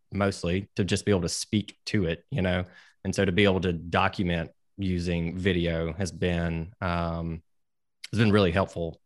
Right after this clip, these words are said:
um, to me. But I know relative to report writing, you've talked about, um, the relationships that it takes in order to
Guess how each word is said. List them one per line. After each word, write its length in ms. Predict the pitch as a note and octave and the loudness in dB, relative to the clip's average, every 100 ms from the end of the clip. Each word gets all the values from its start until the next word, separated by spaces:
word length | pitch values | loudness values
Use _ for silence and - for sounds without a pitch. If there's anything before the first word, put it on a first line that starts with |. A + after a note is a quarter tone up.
| _ | _
um, 280 | F2+ E2+ E2 | -4 -2 -4
to 120 | - | -2
me. 360 | F2+ F#2+ E2 E2 - - - - | 0 2 0 -4 -12 -20 -20 2
But 80 | A2+ | 4
I 40 | |
know 280 | B2 B2+ A#2+ A2+ A2 | 6 4 4 -4 -8
relative 360 | A2 B2 A2+ G2+ | 2 4 4 0
to 340 | B2 A#2 G#2+ F#2+ | 2 2 2 0
report 400 | G#2 - B2 G#2+ | -2 0 -2 2
writing, 260 | G2 F#2+ | 2 2
you've 120 | F#2+ F2+ | 0 0
talked 280 | G#2 F#2+ | -2 -2
about, 480 | F#2+ F#2+ F#2 F2+ F2 - | 0 2 2 2 -2 -4
um, 600 | F#2 F2 F2 E2+ E2+ E2 _ _ _ | -2 0 -2 -2 -4 -6 _ _ _
the 100 | A2+ | 0
relationships 1000 | G2 F2+ G#2+ - F#2 - F2 E2+ - - _ | 2 4 2 2 -4 -2 -4 -4 -10 -16 _
that 100 | F2+ | -2
it 120 | E2 | 0
takes 540 | - F2 E2+ - - - | 0 0 -2 -10 -14 -6
in 120 | G2 F#2 | -2 0
order 240 | F2 F2 | 0 -2
to 520 | - - F2 F2 E2+ | -4 -4 0 0 -2